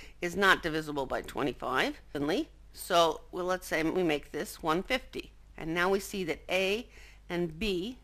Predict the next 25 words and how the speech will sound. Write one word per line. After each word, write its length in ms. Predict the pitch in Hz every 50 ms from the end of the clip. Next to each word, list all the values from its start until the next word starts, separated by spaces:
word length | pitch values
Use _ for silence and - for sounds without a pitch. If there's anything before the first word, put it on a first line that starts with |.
| - - - - - -
are 140 | 170 156 151
at 120 | - -
least 300 | - 175 165 - - - -
lying 400 | 185 185 175 170 165 165 165 160 -
on 180 | - 151 160
grid 240 | 160 160 175 151 -
points. 320 | - - - - - -
See 60 | - 160
a 40 |
grid 240 | 147 - 180 165 -
point 240 | - - 147 131 175
here, 320 | - 190 202 208 214 214 208 - - - - - - - - -
a 60 | -
grid 220 | 180 170 170 151 -
point 260 | - - 139 143 175
here. 300 | 202 202 196 214 220 - - - - - -
So 180 | - - - 226
we'll 100 | 185 175
start 300 | 185 - - 202 170 -
to 80 | - 208
move 240 | 202 190 180 175 165
these 220 | 165 190 185 165
around. 280 | 160 151 - - - - - - - - - -
Let's 260 | - 165 185 - -
make 220 | 240 262 294 -